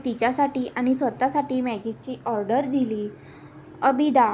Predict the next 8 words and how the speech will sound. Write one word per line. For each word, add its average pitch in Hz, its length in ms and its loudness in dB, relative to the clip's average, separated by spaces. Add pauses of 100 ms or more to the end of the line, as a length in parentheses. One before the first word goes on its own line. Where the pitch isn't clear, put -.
(220)
माझ्यासाठी 269 680 0
अजून 254 400 2
एक 233 240 -6
प्लीज," 269 600 -2 (680)
शुभ्रा 269 360 4
बारीक 220 480 0
तोंड 302 200 2
करून 262 440 2